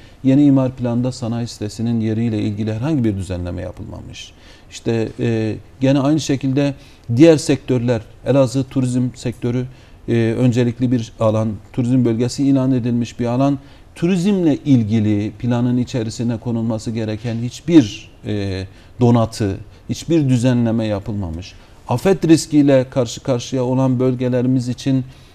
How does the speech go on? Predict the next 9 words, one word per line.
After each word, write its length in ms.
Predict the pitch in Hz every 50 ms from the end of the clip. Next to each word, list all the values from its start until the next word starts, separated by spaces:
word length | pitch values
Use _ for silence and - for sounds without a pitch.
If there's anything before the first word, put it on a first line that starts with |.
| - - - - -
afet 460 | 110 117 117 - 143 139 135 - 120
riskini 480 | 123 113 - - - 135 120 127 120
göz 220 | 113 135 131 113 117
önünde 380 | 123 120 120 120 123 117 110
bulunan 360 | 113 117 117 120 117 117 110 95
kentsel 520 | - 117 110 107 104 - 135 123 113 107
dönüşüm 320 | 110 110 104 - 120 120
çalışmaları, 760 | 113 - 110 107 107 - - 110 110 110 104 110 123 135 131 - - - - - - - - - - -
e, 400 | 107 107 107 104 101 98 98